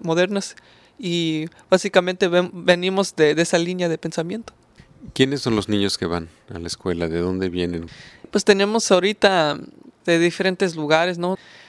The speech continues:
Speaker 1: Por ejemplo, hay, hay, sí hay niños que no pueden pagar, hay niños que pueden pagar más, hay, hay niños de color, hay niños blancos, hay niños de, de todo, ¿no? Niñas y niños, perdón, niños y niñas. Por ejemplo, los,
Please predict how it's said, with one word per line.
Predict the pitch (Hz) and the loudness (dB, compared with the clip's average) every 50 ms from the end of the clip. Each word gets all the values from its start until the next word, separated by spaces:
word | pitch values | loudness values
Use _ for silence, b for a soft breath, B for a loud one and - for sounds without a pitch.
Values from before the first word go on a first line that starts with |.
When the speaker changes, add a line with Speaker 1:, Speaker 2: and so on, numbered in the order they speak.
| B B | B B
Speaker 1:
Por | - 185 175 | 2 2 4
ejemplo, | 175 185 185 185 196 190 | 4 2 0 2 2 2
hay, | 180 180 175 175 - - | 2 2 2 -2 -2 0
hay, | - 165 170 175 | 0 0 0 0
sí | - - | 0 0
hay | 175 175 | 0 0
niños | 170 180 180 185 190 180 | 0 -2 -2 -2 -2 -2
que | - - 170 | -2 -2 0
no | 170 170 | 0 0
pueden | 170 196 185 175 165 156 | 2 2 2 2 2 2
pagar, | - 156 151 160 175 202 226 - - | 0 0 2 2 2 2 2 0 -2
hay | 175 170 | -4 -2
niños | 170 175 175 180 175 - | -2 -2 -2 -4 -4 -4
que | - 160 | -6 -2
pueden | - 175 175 160 | 2 2 2 2
pagar | 156 160 147 151 143 | 2 0 0 0 0
más, | 147 151 165 190 240 262 - B B B B B B B B B B | 0 0 0 0 0 -2 -8 B B B B B B B B B B
hay, | - 165 170 175 - - | 0 0 0 0 -4 -4
hay | - 170 170 | -2 -2 0
niños | 175 180 180 180 165 | 0 0 0 0 0
de | - 160 | -2 -2
color, | - - 151 160 180 185 196 202 190 - - - - | 0 0 2 4 4 4 4 2 0 -4 -12 -14 -10
hay | 175 160 160 160 160 | -6 -6 -4 -4 -6
niños | 160 156 165 165 160 156 151 151 | -6 -6 -4 -4 -2 -4 -2 0
blancos, | 160 170 185 202 - 214 - - | 0 0 0 -2 -6 -8 -8 -8
hay | 165 | -6
niños | 165 170 175 175 170 165 165 | -6 -6 -6 -6 -6 -4 -4
de, | 160 143 143 165 B B B B B B B B B - | -4 -4 -4 -4 B B B B B B B B B -6
de | 165 156 | -6 -2
todo, | - - 185 196 202 190 | 2 2 4 4 4 2
¿no? | 175 185 190 | 0 0 -2
Niñas | 185 180 185 190 196 196 - - | -2 -2 0 0 0 0 0 -2
y | 175 | -2
niños, | 165 175 185 202 208 202 190 - | 0 0 2 2 2 0 0 0
perdón, | - 160 160 190 180 175 | 0 0 0 0 -2 -2
niños | 175 175 180 180 - - | -2 -2 -2 -4 -4 -6
y | 170 | -8
niñas. | 165 170 185 190 196 190 - B B B B B B B B - | -8 -6 -6 -6 -6 -8 -8 B B B B B B B B -2
Por | 165 160 165 | -2 0 0
ejemplo, | - 202 202 208 220 208 | 0 2 4 4 4 4
los, | 190 170 156 - - | 4 2 0 -2 -4